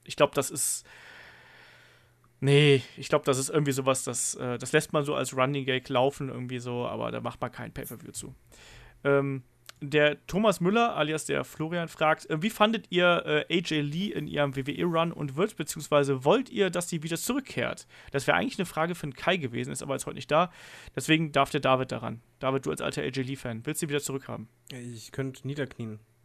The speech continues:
Speaker 2: Diese Frau ist göttlich, mal ohne Scheiß. Also, ähm, ich fand ihren One bärenstark. Ich find halt,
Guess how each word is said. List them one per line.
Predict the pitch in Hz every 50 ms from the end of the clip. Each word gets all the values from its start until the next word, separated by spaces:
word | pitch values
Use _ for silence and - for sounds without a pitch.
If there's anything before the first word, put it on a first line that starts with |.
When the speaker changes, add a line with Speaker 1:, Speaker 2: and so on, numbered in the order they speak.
| _
Speaker 2:
Diese | - 117 117 117 120 123 117 120 127 120
Frau | - - 123 127
ist | 123 -
göttlich, | 139 139 - 123 107
mal | - 117
ohne | 113 127 131 127 117
Scheiß. | - - 120 127 127 120 -
Also, | 101 113 117 117 120 113 110 - -
ähm, | 123 120 120 120 110 - _ _ _ _ _ _ _ _ _
ich | 123 - -
fand | 139 139 123 -
ihren | 131 120 120
One | 120 117 120 131 135 135 135 127 113 - _
bärenstark. | - - - 131 143 147 139 - - - 123 127 123 120
Ich | 117 - - - _ 123
find | - - 135 131 - -
halt, | 127 123 120 107